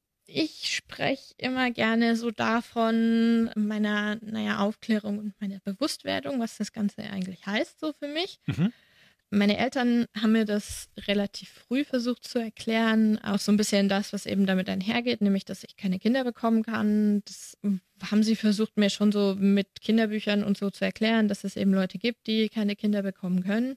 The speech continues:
Speaker 1: Ich habe das irgendwie nicht so richtig verstanden, beziehungsweise es gab ja auch keine Kinderbücher, in denen irgendwie intergeschlechtliche Personen vorgekommen wären.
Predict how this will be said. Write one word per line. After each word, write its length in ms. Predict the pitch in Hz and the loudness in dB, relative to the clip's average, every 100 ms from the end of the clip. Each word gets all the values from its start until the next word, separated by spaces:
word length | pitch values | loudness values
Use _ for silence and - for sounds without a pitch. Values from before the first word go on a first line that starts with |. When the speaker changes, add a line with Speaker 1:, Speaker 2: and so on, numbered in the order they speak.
| - | -8
Speaker 1:
Ich 80 | 196 | -8
habe 120 | 196 | -6
das 100 | 190 | -6
irgendwie 220 | - 190 | 0 2
nicht 160 | 190 190 | 2 0
so 80 | 190 | -4
richtig 880 | 196 - 185 185 180 - - - _ | -4 -2 0 0 -4 -12 -20 -20 _
verstanden, 560 | 196 - 196 208 240 269 | -8 -4 -2 0 -2 0
beziehungsweise 480 | 208 - 202 208 185 | 0 0 0 0 -4
es 80 | - | -2
gab 200 | 202 202 | 0 0
ja 100 | 190 | -2
auch 80 | |
keine 220 | - 190 185 | -2 -2 0
Kinderbücher, 500 | 220 226 202 190 190 | 2 4 4 2 2
in 80 | |
denen 220 | 185 190 190 | 2 2 2
irgendwie 300 | 190 - 202 | 0 0 0
intergeschlechtliche 680 | 190 190 - 202 - 190 | -2 -2 -6 -6 -6 -10
Personen 400 | 180 180 185 185 | -6 -6 -4 -4
vorgekommen 640 | 180 208 202 185 185 180 180 | -4 -4 -4 -4 -2 0 0
wären. 340 | 180 196 226 | -2 0 0